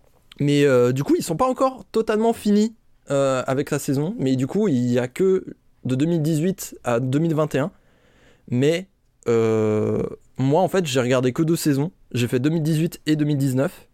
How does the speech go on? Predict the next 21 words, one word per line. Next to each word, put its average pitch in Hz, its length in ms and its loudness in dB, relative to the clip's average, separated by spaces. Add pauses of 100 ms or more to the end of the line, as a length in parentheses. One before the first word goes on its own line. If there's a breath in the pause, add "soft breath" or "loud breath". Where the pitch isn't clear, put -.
(420)
Je 123 140 -2
viens 143 260 2
d'attaquer 170 360 0
là 147 120 2
ce - 140 -8
midi, 139 280 0
j'ai 135 100 0
regardé 120 320 0
le 147 60 2
premier 135 300 -2
épisode 135 280 -2
de 120 60 0
la 110 80 0
saison 135 280 -2
trois 147 200 -2
qui 123 220 -4
est 113 120 2
l'année 113 240 0
deux 131 120 0
mille 131 180 0
vingt, 139 160 -2